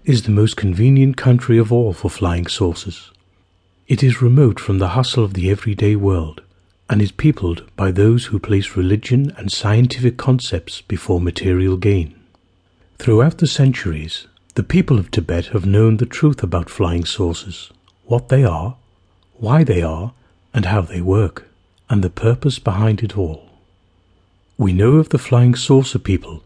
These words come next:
as the gods in the sky in their fiery chariots. But let me relate an incident which certainly has never been told before in any country outside of Tibet,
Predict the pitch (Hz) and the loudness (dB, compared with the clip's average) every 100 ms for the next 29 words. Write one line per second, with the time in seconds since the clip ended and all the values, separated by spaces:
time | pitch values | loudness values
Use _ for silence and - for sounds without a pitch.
0 | _ - 90 87 - 107 127 117 117 117 | _ -8 -6 -6 0 0 0 0 0 0
1 | - - 127 113 85 85 - - 82 85 | -4 -2 2 2 0 -6 -8 -4 -2 -2
2 | 85 - 92 95 98 - 120 107 80 78 | -4 -4 0 0 -2 -2 0 0 -2 -8
3 | - - - _ _ _ _ _ _ _ | -12 -18 -18 _ _ _ _ _ _ _
4 | _ _ _ - 85 107 147 143 131 117 | _ _ _ -8 -2 -2 2 2 4 4
5 | 113 117 104 110 113 95 - 78 - _ | 4 2 0 0 -2 -6 -8 -12 -14 _
6 | _ - - - - 120 139 92 87 87 | _ -10 -10 -8 -2 0 0 -2 -2 -2
7 | 85 90 104 101 104 98 - 104 98 101 | -2 -2 -2 -2 -2 -4 0 0 0 -6
8 | - 104 98 101 104 101 - 113 101 104 | -2 -2 0 0 0 0 -2 -4 0 0
9 | 101 101 - 104 101 - 110 98 98 - | 0 -2 -2 0 -2 -4 -4 -2 -4 -6